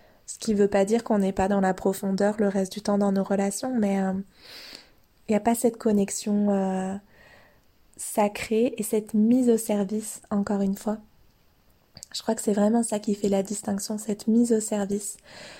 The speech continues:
euh, que j'avais eue la semaine d'avant, par exemple, avec la même amie. Voilà. Euh, du coup, d'un point de vue pratico-pratique, euh,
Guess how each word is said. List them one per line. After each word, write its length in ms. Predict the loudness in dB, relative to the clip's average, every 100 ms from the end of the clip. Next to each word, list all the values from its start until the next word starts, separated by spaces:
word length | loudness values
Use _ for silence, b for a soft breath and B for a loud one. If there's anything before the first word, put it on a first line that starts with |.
| B _
euh, 460 | -2 -2 -2 -4 -6 -8 -12 -16 _ _ _
que 120 | 2
j'avais 300 | 4 4 2
eue 120 | 2
la 140 | 0 0
semaine 240 | 0 0
d'avant, 340 | 0 -2 -4 -6
par 140 | -6
exemple, 380 | -6 -6 -6 -6
avec 280 | -6 -6 -4
la 80 |
même 180 | -4 -4
amie. 260 | -4 -4 -8 -16 _ _ B B B B _
Voilà. 320 | 0 2 0 -6 B B B B _ -2
Euh, 880 | 0 0 0 0 0 -2 -4 -6 -8 -10 -12 -14 _ _ _ _ _ _ _ _ _ _
du 220 | -10 -8 -6
coup, 160 | 0
d'un 180 | 2 2
point 160 | 2 0
de 60 |
vue 100 | 0
pratico-pratique, 1080 | -4 -4 -6 -2 -2 0 -4 -4 -8 -6 -8 -10 _ _ _ _ _ _ b b b b b _ _ _ -6
euh, 640 | -4 -2 -4 -6 -6 -8